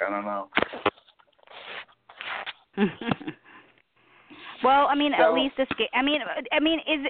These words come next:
Speaker 2: is this game, are these games, because we're tracking with each other, or do this,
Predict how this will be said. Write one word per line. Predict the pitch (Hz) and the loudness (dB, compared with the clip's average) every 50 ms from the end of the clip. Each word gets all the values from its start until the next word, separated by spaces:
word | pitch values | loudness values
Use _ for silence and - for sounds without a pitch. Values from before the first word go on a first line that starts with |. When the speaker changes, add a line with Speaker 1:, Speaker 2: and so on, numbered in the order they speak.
| _ _ | _ _
Speaker 2:
is | 269 294 247 254 | 0 0 0 0
this | 269 320 285 - 220 | -2 -2 -2 -2 -2
game, | 220 247 262 269 269 - _ | 0 0 0 0 -2 -2 _
are | 247 269 277 | 2 2 2
these | 247 294 294 302 - 240 | 2 0 -2 -2 -2 -2
games, | 269 262 262 262 262 269 262 269 262 - - | -2 0 2 2 2 2 0 0 -2 -4 -4
because | - 240 233 - 240 220 202 | -4 -4 0 2 0 0 0
we're | 208 196 214 226 220 | 0 0 0 0 0
tracking | - - - 233 196 202 - - 254 254 | -2 -2 0 2 0 2 0 -4 -4 -2
with | 262 277 | -2 -2
each | 277 277 262 - | -2 -2 -2 0
other, | 277 277 285 262 285 285 - | 0 0 2 2 0 0 0
or | - | -2
do | 233 202 247 247 | -2 -2 -4 -2
this, | 208 214 240 | 0 -2 -2